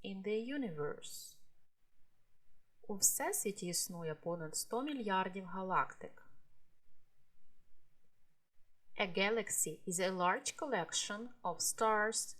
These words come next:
dust, gas, rocks and planets. Галактика — це велика сукупність зірок,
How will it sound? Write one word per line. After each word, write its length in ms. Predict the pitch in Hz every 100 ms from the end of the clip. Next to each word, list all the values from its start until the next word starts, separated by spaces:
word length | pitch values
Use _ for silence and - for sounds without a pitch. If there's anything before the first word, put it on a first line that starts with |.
| - - -
dust, 680 | 190 175 165 185 - - - - -
gas, 800 | 208 185 202 180 147 180 - - - _ -
rocks 720 | 233 214 165 220 - - - - -
and 220 | 180 170 -
planets. 720 | 277 269 175 190 214 - - - - - - - - - - - - - - -
Галактика — 720 | 175 196 220 349 220 202 170
це 260 | - 180 156
велика 440 | 156 185 254 285
сукупність 840 | 285 - 247 - 190 - 202 208 - _ -
зірок, 640 | 247 240 175 147 - -